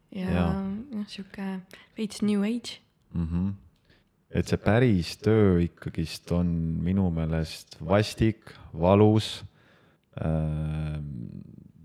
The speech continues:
Speaker 2: see on nagu, noh, põhimõtteliselt mingi osa endast nagu sureb. Et see on, see ongi nagu see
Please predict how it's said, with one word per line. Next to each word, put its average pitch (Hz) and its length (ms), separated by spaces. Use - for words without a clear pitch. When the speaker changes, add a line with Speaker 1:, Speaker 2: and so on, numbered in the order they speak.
Speaker 2:
see - 320
on 95 160
nagu, 90 340
noh, 107 160
põhimõtteliselt 107 520
mingi 113 280
osa 117 320
endast 98 540
nagu 90 480
sureb. 104 500
Et - 200
see 95 120
on, 95 100
see 101 180
ongi 92 220
nagu 87 180
see 87 200